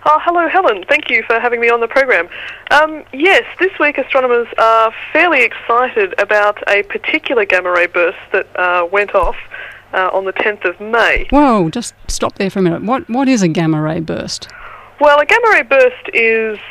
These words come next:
Speaker 1: uh, a particularly energetic but rather short-lived outburst of particles,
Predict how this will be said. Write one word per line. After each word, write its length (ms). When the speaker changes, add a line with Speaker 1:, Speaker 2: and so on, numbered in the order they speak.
Speaker 1:
uh, 300
a 40
particularly 720
energetic 680
but 220
rather 280
short-lived 840
outburst 580
of 180
particles, 640